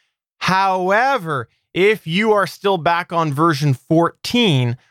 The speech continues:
I do think that it's probably worth buying version sixteen this year,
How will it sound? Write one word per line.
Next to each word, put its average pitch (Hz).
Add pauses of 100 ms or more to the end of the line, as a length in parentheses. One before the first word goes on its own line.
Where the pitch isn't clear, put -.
(120)
I 147
do 160
think 170
that 151
it's 143
probably 156
worth 135
buying 143
version 135
sixteen 135
this 185
year, 135